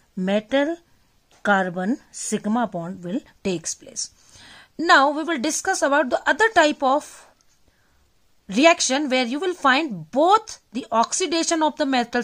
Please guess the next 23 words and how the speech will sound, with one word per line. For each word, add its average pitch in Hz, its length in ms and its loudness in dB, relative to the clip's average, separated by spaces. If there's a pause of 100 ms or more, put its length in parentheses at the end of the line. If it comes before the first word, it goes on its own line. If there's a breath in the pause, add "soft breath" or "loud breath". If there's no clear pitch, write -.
center 185 340 -4 (540 loud breath)
and 302 360 4 (300 soft breath)
the 226 80 -4
formation 254 640 0
of 226 100 -6 (120)
metal 226 220 -8 (120)
carbon 180 480 -8
bond 175 400 -8
will 160 180 -10 (220)
observed. 156 840 -10 (100)
So 160 180 -12
this - 100 -10
is 170 160 -12
the 170 40 -12
another 220 380 -8
kind 185 220 -8
of 175 180 -14
reaction 208 360 -8
where 180 120 -8 (160)
both 285 260 -8 (120)
kind 202 320 -6
of, 233 120 -8 (640 loud breath)
uh, 202 340 0